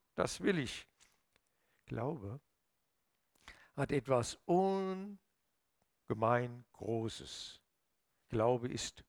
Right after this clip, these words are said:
mutig. Mutig. Glaube ist voller Energie.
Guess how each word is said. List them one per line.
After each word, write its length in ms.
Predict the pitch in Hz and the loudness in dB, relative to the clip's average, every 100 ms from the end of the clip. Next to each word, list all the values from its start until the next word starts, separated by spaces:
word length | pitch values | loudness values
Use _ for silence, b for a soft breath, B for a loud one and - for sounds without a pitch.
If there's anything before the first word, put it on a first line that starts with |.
| - | -12
mutig. 800 | 131 143 117 - 101 - - - _ _ _ _ _ _ _ _ _ _ _ | -6 -6 -6 -8 -10 -12 -18 -20 _ _ _ _ _ _ _ _ _ _ _
Mutig. 460 | 127 123 101 95 - _ _ _ _ _ _ _ _ _ _ _ _ _ _ - | -8 -6 -8 -10 -14 _ _ _ _ _ _ _ _ _ _ _ _ _ _ 2
Glaube 420 | 123 151 160 180 | 6 8 8 6
ist 340 | 160 - - - _ _ _ _ - | 4 0 -8 -18 _ _ _ _ -10
voller 460 | - 226 226 233 | 2 8 10 10
Energie. 840 | 226 240 233 - 277 254 185 107 | 8 8 6 8 8 10 8 4